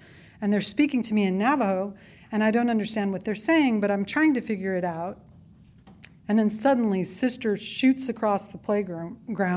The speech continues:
and grabs me by the elbow and, like, jerks me away. And I can feel by her body language that she's frightened of these people. And she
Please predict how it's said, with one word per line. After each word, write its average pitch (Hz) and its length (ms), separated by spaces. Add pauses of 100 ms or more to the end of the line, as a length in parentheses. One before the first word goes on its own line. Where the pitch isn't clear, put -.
(100)
and 170 160
grabs 202 560
me 196 140
by 185 180
the 180 160
elbow 185 560 (420)
and, 196 80
like, 170 220
jerks 226 420
me 190 140
away. 175 560
And 175 100
I 185 60
can 185 160
feel 262 340
by 208 180
her 175 140
body 196 440
language 165 480 (340)
that 202 160
she's - 300
frightened 214 600
of 156 180
these 156 200
people. 160 580 (520)
And 202 200
she 196 540